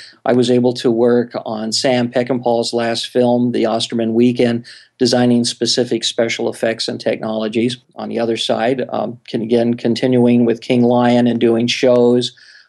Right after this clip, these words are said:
I did a number of, uh, music backgrounds. I was a professional musician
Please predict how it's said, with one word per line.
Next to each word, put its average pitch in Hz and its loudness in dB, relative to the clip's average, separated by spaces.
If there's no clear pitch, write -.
I 113 -2
did 117 2
a 113 0
number 131 2
of, 123 -4
uh, 110 -4
music 123 2
backgrounds. 120 0
I 107 -2
was 113 -2
a 110 0
professional 120 0
musician 120 2